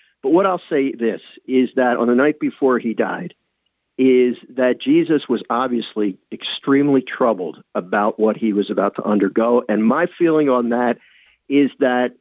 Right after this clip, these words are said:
Jesus trusted his Father completely. There's no doubt about that. He, he and the Father's will were one. But in his humanity, Jesus was reacting to his upcoming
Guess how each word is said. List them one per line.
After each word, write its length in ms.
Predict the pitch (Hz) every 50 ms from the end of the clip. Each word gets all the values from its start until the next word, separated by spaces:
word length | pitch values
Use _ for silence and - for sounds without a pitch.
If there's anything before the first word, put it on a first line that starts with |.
| - -
Jesus 480 | - - 190 220 208 180 185 175 151 - - -
trusted 440 | - - 165 170 160 - - 160 135
his 120 | 135 117
Father 320 | - - 131 117 107 101 101
completely. 520 | - 117 98 - - 110 95 - - 95
There's 200 | - 117 120 110
no 240 | 127 127 131 135 123
doubt 220 | 104 117 95 90
about 280 | - - 104 - - -
that. 200 | - 101 104 - _ _ -
He, 180 | 117 113 113
he 240 | - - 127 135 139
and 80 | 131 127
the 60 | 113
Father's 400 | - 127 113 110 107 113 104 -
will 260 | 110 107 113 117 117
were 140 | 107 117 117
one. 380 | 117 110 127 135 143 147 143 - - _ _ _ _ _ _
But 140 | - 139 139
in 140 | 151 165 165
his 160 | 170 151 -
humanity, 760 | - 139 131 127 120 131 165 208 220 180 117 113 113 113 117 - _ _ _ _ _ _ _
Jesus 520 | - 135 151 156 147 147 147 143 139 127 - -
was 360 | - 131 127 131 127 123 117 - -
reacting 880 | 123 123 120 117 120 135 143 - 147 143 - _ - 123 110 117 117 - -
to 220 | - 127 123 120 110
his 180 | 113 113 107 - -
upcoming 580 | 120 120 - - - 131 123 123 117 113 104